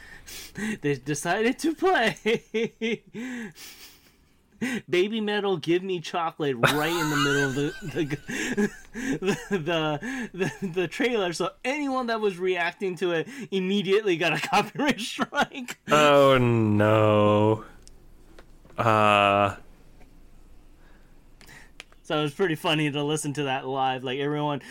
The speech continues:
Speaker 1: <laughs> if it was me, because I know that particular song.
Speaker 2: Right.
Speaker 1: 'Cause, um, 'cause it is a Japanese song, and I, I, I've c-, covered the Japanese industry. So immediately I heard that, I was like, "Oh,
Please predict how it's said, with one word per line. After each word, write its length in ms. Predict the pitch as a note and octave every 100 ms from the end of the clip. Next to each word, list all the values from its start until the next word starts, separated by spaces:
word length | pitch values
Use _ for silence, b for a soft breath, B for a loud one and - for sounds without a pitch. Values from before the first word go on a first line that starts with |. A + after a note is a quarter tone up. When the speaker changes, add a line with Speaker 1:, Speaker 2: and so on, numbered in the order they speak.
| B B B _
Speaker 1:
<laughs> 420 | _ _ _ _
if 720 | A3+ - - - G3 A3+ A#3+
it 100 | G3+
was 220 | G#3+ B3+ G3+
me, 120 | B3
because 320 | G3 - G#3
I 120 | G3+
know 380 | F#3+ F#3 G3+ F#3+
that 320 | D#3+ F3 E3 E3
particular 380 | D#3 D#3+ C#3
song. 580 | C3+ - C3+ C3+ D3 E3+ - _
Speaker 2:
Right. 180 | F#3 E3+
Speaker 1:
'Cause, 180 | E3+ B2+
um, 320 | D3 B2+ B2+ B2+
'cause 200 | C3 B2
it 100 | B2+
is 160 | B2
a 40 | G#2+
Japanese 380 | A#2+ A#2+ A#2
song, 220 | - A2+ A2+
and 120 | A2
I, 160 | G#2+ -
I, 200 | A2+ G#2+
I've 260 | G#2 G2+ G2+ - -
c-, 60 | - _
covered 320 | - C3+ A2
the 100 | G2
Japanese 440 | G2+ G#2+ G#2 F#2+ F#2
industry. 560 | B2+ C3+ - F#2 F2 - B B
So 140 | B E3
immediately 480 | D#3+ F#3+ F#3+ F3 D#3
I 60 |
heard 180 | D3 D#3+
that, 160 | C#3 C#3
I 20 |
was 100 | C#3+
like, 160 | C3+ - B E3 B _ _ _
"Oh, 380 | C#4+ F4+ F3+ B2